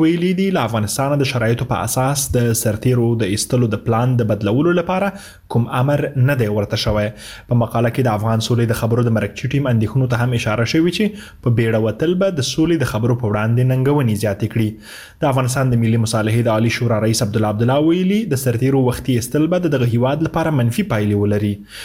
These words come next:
د امریکا ولسمشر ډونالډ ټرمپ داسې وخت له افغانستانه د زرګونه سرتیرو د ایستلو په اړه خبرې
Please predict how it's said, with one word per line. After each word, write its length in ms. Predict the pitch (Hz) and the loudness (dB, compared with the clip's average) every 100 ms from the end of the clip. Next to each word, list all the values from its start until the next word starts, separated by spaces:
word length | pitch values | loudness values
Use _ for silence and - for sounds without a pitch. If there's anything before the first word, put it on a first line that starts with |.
| - - | -12 -2
د 80 | 185 | 0
امریکا 260 | 185 233 226 | 0 0 0
ولسمشر 560 | 160 - 180 180 170 135 | 0 0 -2 0 0 0
ډونالډ 320 | 127 123 127 | 2 0 0
ټرمپ 200 | 151 135 | -2 0
داسې 240 | 120 131 135 | 0 2 0
وخت 180 | 131 117 | 0 -2
له 60 | |
افغانستانه 440 | 113 107 - 127 117 | 0 0 0 0 2
د 80 | 110 | 2
زرګونه 360 | 107 123 127 123 | 0 2 2 0
سرتیرو 380 | 113 - 127 123 | -2 0 2 2
د 80 | 107 | 2
ایستلو 300 | 104 135 117 117 | 0 0 0 0
په 80 | |
اړه 140 | 107 107 | -2 0
خبرې 200 | 120 | 2